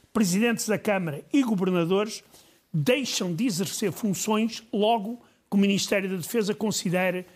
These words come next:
que se trata de um agente estrangeiro. Claro, aqui temos que olhar para o papel da presidente da Geórgia, a senhora Salomé Sirashvili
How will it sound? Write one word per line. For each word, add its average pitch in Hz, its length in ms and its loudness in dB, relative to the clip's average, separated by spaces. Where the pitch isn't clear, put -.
que 254 100 2
se - 180 -2
trata 190 540 -2
de 208 480 0
um 214 140 0
agente 180 580 -2
estrangeiro. 151 580 -2
Claro, 269 340 4
aqui 247 240 0
temos 240 320 2
que 214 160 0
olhar 196 440 2
para 214 360 2
o 175 100 -2
papel 180 680 -2
da 226 280 2
presidente 175 760 0
da 180 160 0
Geórgia, 175 680 -2
a 175 60 0
senhora 190 680 2
Salomé 208 800 0
Sirashvili 190 1000 -2